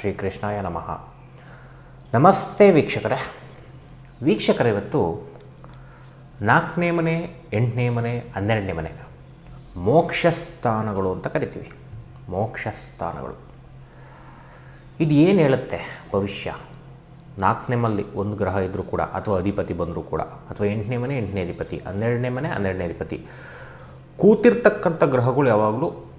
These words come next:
ಸೆವೆಂಟಿ ಪರ್ಸೆಂಟ್ ಪ್ರಭಾವವನ್ನ ಹೆಚ್ಚು ಬೀರ್ತವೆ. ಇನ್ನ ಅಧಿಪತಿ ಅಂತ ಬಂದಾಗ ತರ್ಟಿ ಪರ್ಸೆಂಟು, but ಅಧಿಪತಿ ಬಂದಾಗಲೂ ಕೂಡ ದಶಾಭುಕ್ತಿಗಳಲ್ಲಿ ಮತ್ತೆ ಫಿಲ್ಟರ್ ಮಾಡ್ತೀವಿ.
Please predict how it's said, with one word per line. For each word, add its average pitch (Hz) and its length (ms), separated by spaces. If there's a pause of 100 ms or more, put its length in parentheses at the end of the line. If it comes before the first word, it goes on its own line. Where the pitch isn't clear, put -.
(180)
ಸೆವೆಂಟಿ 165 680
ಪರ್ಸೆಂಟ್ - 460 (380)
ಪ್ರಭಾವವನ್ನ 107 640 (140)
ಹೆಚ್ಚು 117 220
ಬೀರ್ತವೆ. 87 560 (480)
ಇನ್ನ 135 120
ಅಧಿಪತಿ 135 720
ಅಂತ 160 160
ಬಂದಾಗ 123 400
ತರ್ಟಿ 110 320
ಪರ್ಸೆಂಟು, - 680 (100)
but 120 200 (140)
ಅಧಿಪತಿ 214 460
ಬಂದಾಗಲೂ 123 460
ಕೂಡ 82 260 (680)
ದಶಾಭುಕ್ತಿಗಳಲ್ಲಿ 160 1040
ಮತ್ತೆ 156 260
ಫಿಲ್ಟರ್ 117 320
ಮಾಡ್ತೀವಿ. 85 400